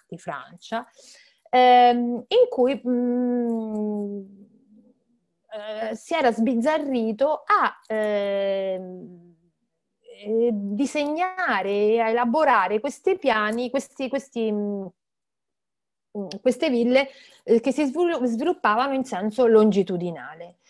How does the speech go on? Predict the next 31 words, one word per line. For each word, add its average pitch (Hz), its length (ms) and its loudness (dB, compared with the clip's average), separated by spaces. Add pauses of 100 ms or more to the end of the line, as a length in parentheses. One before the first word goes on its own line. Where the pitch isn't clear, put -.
(160)
E 277 100 6
in 262 120 2
particolar 285 640 -2
modo 220 480 0
io 202 120 -2
ne 190 80 -4
ho 180 40 -6
individuata 175 680 0
una, 285 260 6
perché - 180 -10
erano 185 140 -4
tantissime 208 640 -4
tavole 180 580 0
che 185 100 -8
lui, 185 480 -6
una 196 200 -6
dietro 180 280 -2
l'altra, 190 440 -4
ma 180 100 -8
divertenti, 214 840 -2
e 240 40 0
di 262 80 -2
fatto 214 380 -4
poi 202 160 -4
uno 208 180 0
ci 175 120 -12
rivede 185 380 2
molto 226 380 4
i 170 40 -6
castelli 180 440 -6
francesi 175 640 -10